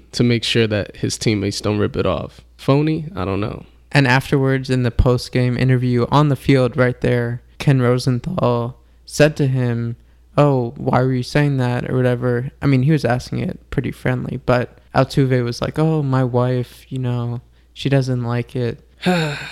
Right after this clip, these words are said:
Speaker 1: Yeah. So, we know for a fact they cheated twenty seventeen. Not sure about twenty eighteen, but, but we know
Speaker 2: I think it was in Manfred's report that they still did stuff, but he didn't, like,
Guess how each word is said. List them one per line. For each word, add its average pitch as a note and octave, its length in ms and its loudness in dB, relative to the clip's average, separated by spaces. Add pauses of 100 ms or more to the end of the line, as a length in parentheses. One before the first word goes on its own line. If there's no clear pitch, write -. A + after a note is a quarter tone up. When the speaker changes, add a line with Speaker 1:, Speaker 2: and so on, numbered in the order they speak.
(1000)
Speaker 1:
Yeah. C#3 240 0 (480)
So, - 300 -4 (340)
we C#3+ 80 4
know C#3 340 0 (540)
for E3+ 160 -2
a D3+ 60 0
fact - 400 -2
they B2+ 100 0
cheated B2+ 480 -2 (420)
twenty B2+ 220 0
seventeen. B2 680 -4 (800)
Not D3+ 200 0
sure C3+ 220 2
about B2 240 -2
twenty B2 300 -2
eighteen, B2 500 -4
but, A#2+ 240 -6 (380)
but A#2+ 80 0
we B2 160 2
know A#2+ 160 4
Speaker 2:
I - 20 -2
think G3 180 2
it A3+ 40 2
was D3 160 0
in C#3 220 2
Manfred's C3 480 0
report - 420 -4
that - 160 -8
they - 120 -6
still C3+ 380 -2
did C3 340 -4
stuff, - 600 -6
but - 140 -4
he C3+ 100 -4
didn't, B2+ 240 -4
like, - 200 -12